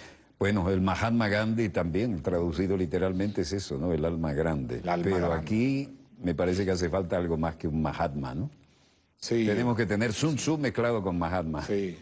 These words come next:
Speaker 2: y sobre todo un pueblo que viene dando demostraciones muy sabias, que hay que saber interpretar. Ahí hay un pueblo que está en la calle. Yo podría decir,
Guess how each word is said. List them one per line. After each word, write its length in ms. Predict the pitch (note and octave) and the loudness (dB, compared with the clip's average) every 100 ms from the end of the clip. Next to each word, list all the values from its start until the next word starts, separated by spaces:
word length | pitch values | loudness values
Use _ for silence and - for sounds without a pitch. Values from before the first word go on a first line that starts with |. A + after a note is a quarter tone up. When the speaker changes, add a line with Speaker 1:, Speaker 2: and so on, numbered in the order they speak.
| - | -6
Speaker 2:
y 80 | A#2+ | 0
sobre 260 | C#3+ C3+ | 2 0
todo 200 | A2 D#3 | 0 0
un 120 | E3+ D3 | 0 0
pueblo 480 | C#3 C3+ C3 C3 | 0 2 0 -2
que 100 | A2+ | 0
viene 300 | G#2+ G2+ A2 | 0 2 2
dando 340 | A2 G#2 G#2+ A2 | 2 2 2 2
demostraciones 800 | G2+ F2+ - F2+ D#2+ F2+ F2 F2+ | 0 -2 -2 -2 0 0 0 -2
muy 160 | F#2+ F2 | 0 0
sabias, 640 | - F2+ F2 F2 E2 - - - _ _ _ | 0 2 2 -2 -6 -14 -20 -20 _ _ _
que 80 | F2+ | -2
hay 60 | E2 | 0
que 120 | G2 | -2
saber 360 | F#2+ E2 F2 | 0 2 2
interpretar. 840 | F#2 E2+ E2+ E2 E2 D#2 F2 E2+ E2+ - - _ _ _ _ _ - | 0 0 -2 0 -4 -2 0 0 -4 -14 -20 _ _ _ _ _ -4
Ahí 220 | E2+ E2+ | 0 2
hay 160 | F2 | 2
un 120 | G#2 G2+ | 0 -2
pueblo 460 | G2+ G2 A2 A2 | 0 0 0 -2
que 100 | G2 | -4
está 180 | E2+ F#2 | -6 -2
en 100 | F2 | 0
la 140 | F2+ - | -2 0
calle. 440 | F2+ G#2 G#2 G2+ | -2 -2 -4 -6
Yo 120 | G2+ F#2+ | -4 -2
podría 440 | B2 B2 A#2+ B2 | 0 0 2 0
decir, 440 | A2+ F#2+ A2 A#2 | 0 0 0 0